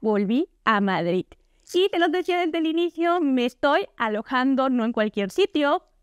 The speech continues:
Esta justamente es mi habitación del hotel de Cristiano Ronaldo en Madrid. Ese que tiene una superubicación en la Gran Vía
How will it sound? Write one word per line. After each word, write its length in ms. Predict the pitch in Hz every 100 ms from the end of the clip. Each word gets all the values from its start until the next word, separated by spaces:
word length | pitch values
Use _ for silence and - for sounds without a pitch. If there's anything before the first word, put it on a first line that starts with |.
| -
Esta 280 | 311 - 247
justamente 840 | 294 294 - 247 254 254 269 262 -
es 280 | 240 262 -
mi 160 | 220
habitación 880 | 208 208 - 196 214 233 269 269 240
del 240 | 233 277 247
hotel 360 | - 226 254
de 100 | 202
Cristiano 560 | 202 208 247 233 269 277
Ronaldo 540 | 220 208 214 233 285 -
en 200 | 220 214
Madrid. 340 | 175 175 - - _ _ _ _ _ - 427 427
Ese 140 | 480 480
que 100 | 294
tiene 460 | 302 294 285 302 -
una 380 | 294 285 277 320
superubicación 1040 | 254 - 202 190 - 196 220 240 247 285
en 220 | - 220 208
la 100 | 202
Gran 400 | 214 220 233 220
Vía 300 | 208 -